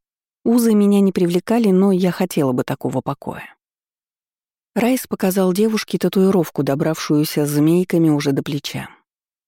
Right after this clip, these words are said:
Он как раз перешёл в рассказе от относительно безобидной части с ритуалом призыва чувств к визарийскому артефакту, связавшему нас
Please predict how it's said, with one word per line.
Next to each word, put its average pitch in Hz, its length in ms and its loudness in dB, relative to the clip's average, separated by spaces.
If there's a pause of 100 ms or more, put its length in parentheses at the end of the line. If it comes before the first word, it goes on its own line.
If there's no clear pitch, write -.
Он 185 160 2
как 175 200 -2
раз 180 180 -2
перешёл 165 420 0
в 156 100 -2
рассказе 180 500 -2
от 156 220 0
относительно 147 680 0
безобидной 147 560 0
части 151 360 -2
с - 100 -4
ритуалом 151 540 0
призыва 147 380 -2
чувств - 360 -6
к - 120 -12
визарийскому 135 760 0
артефакту, - 580 -8 (960)
связавшему 202 680 0
нас 170 380 0